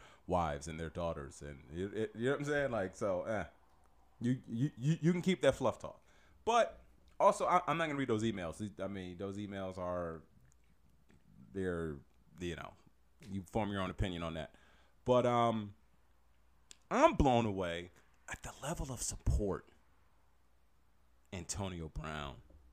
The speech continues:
is receiving. Blown away. I hear women. I hear women. I hear women defending Antonio Brown. Women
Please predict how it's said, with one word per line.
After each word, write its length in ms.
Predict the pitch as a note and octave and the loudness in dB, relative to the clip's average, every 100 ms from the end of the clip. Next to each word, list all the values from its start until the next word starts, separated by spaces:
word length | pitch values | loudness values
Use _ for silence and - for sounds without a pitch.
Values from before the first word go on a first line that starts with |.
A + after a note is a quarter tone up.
| - _ - _ _ _ _ _ - - | -20 _ -20 _ _ _ _ _ -20 -10
is 120 | E2 | -8
receiving. 360 | D2+ A#2 G2 - _ _ - - _ _ _ _ _ _ _ _ _ - - | -2 0 0 -4 _ _ -20 -20 _ _ _ _ _ _ _ _ _ -20 -4
Blown 200 | G2+ G2 | -2 0
away. 300 | F#2 D#2+ - - _ _ - - _ _ _ _ - - | 0 -2 -4 -16 _ _ -20 -20 _ _ _ _ -16 -4
I 120 | C3 | -2
hear 160 | A2 D2+ | -2 -2
women. 320 | A2+ B2 D#2 - _ - - | 0 2 0 -6 _ -20 -2
I 80 | C#3+ | 2
hear 120 | B2+ | 2
women. 480 | D#2+ A2+ A#2+ D#2+ - - - _ _ _ _ _ _ - _ - | 2 4 6 4 -2 -18 -20 _ _ _ _ _ _ -20 _ -2
I 80 | D3 | 0
hear 100 | F#2+ | 0
women 480 | D#2+ C#3 C#3+ - - | 4 8 8 6 -4
defending 500 | - C3+ C#3 D#2 C2+ | -2 4 4 4 -2
Antonio 440 | - A2 G#2 F2 | -6 0 2 2
Brown. 300 | C#2+ G2+ F#2+ E2+ | 0 0 0 -2
Women 380 | F#2+ F3 D3+ D#2 | 10 12 12 10